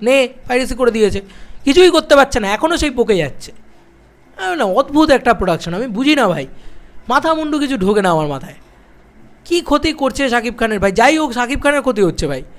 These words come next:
এটা মানতেই হবে। একটা সুপারস্টার বাংলা থেকে, যার প্রতি একটা হোপ ছিল যে না এই সুপারস্টার once upon a time একদিন একশো কোটি দিতে পারে, একদিন এই সুপারস্টার বাংলা, বাংলা সিনেমা দিয়ে পাঁচশো কোটি দিতে পারে,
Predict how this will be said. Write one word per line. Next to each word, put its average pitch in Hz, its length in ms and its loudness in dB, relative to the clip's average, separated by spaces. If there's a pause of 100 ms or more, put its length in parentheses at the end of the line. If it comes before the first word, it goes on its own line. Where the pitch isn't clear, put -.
(160)
এটা 262 100 -2
মানতেই 285 420 -2
হবে। 165 160 0 (300)
একটা 196 280 -4
সুপারস্টার 269 480 0
বাংলা 240 260 2
থেকে, 294 200 -2
যার 220 200 4
প্রতি 269 200 -2
একটা 269 160 2
হোপ 202 220 4 (120)
ছিল 311 200 2
যে 269 100 -2
না 233 140 -2
এই 233 160 0
সুপারস্টার 269 440 -2 (460)
once 247 240 4
upon 285 180 2
a - 60 2
time 269 200 0
একদিন 240 340 -4 (100)
একশো 220 260 -4
কোটি 254 180 -4
দিতে 233 200 0
পারে, 233 220 4 (280)
একদিন 220 320 -4
এই 254 60 0
সুপারস্টার 247 400 -2
বাংলা, 226 240 -4 (180)
বাংলা 214 220 -4
সিনেমা 226 240 -4
দিয়ে 226 120 0
পাঁচশো 214 300 -2
কোটি 233 180 2
দিতে 214 160 -2
পারে, 226 140 2